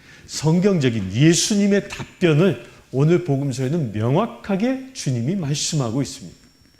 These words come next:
우리가 진정 사랑해야 할 대상이 뭘까? 우리가 이 세상에서 온 마음을 다해서 사랑해야 할, 사-, 사랑해야 할 그 가치가 있는 존재는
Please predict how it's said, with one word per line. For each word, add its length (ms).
우리가 240
진정 720
사랑해야 1080
할 220
대상이 440
뭘까? 440
우리가 200
이 260
세상에서 720
온 340
마음을 540
다해서 560
사랑해야 840
할, 320
사-, 360
사랑해야 680
할 380
그 180
가치가 640
있는 260
존재는 480